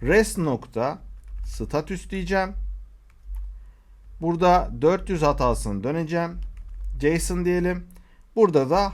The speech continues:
hata dönmemiz gerekiyor. Error nokta mesaj. Evet, şimdi Postman'de bunu test edelim.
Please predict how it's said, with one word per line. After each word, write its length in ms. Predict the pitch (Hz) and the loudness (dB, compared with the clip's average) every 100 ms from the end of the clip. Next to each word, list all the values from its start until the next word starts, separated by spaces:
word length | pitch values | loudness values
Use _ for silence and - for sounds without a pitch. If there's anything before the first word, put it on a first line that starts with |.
| - | 2
hata 420 | 165 160 165 151 | 4 6 6 6
dönmemiz 520 | 127 113 110 120 156 147 | 4 0 -2 -2 -4 0
gerekiyor. 460 | 117 101 - 87 - - - - - - - - - - - - - - - - - - - - - _ _ - | 2 2 -2 -8 -12 -18 -20 -20 -8 -6 -4 -6 -6 -8 -12 -12 -12 -12 -12 -12 -12 -14 -18 -20 -20 _ _ -6
Error 460 | 156 160 143 113 101 | 2 6 6 4 2
nokta 640 | 95 92 - 151 160 - - - - - | -2 -6 -2 0 2 -2 -10 -12 -12 -8
mesaj. 520 | 131 113 - - - - - - - - - - - - - - - - - - _ _ _ _ _ _ _ | -4 -2 -4 -8 -10 -12 -16 -20 -18 -16 -14 -14 -16 -18 -20 -20 -20 -20 -20 -20 _ _ _ _ _ _ _
Evet, 200 | 254 240 | 8 8
şimdi 260 | - 269 233 | 4 0 -2
Postman'de 880 | - 285 - - 151 139 233 269 - | 4 4 4 2 2 4 0 0 -2
bunu 440 | 196 214 202 226 - | 4 6 4 2 2
test 300 | 196 180 - | 2 4 2
edelim. 300 | 117 101 | 2 2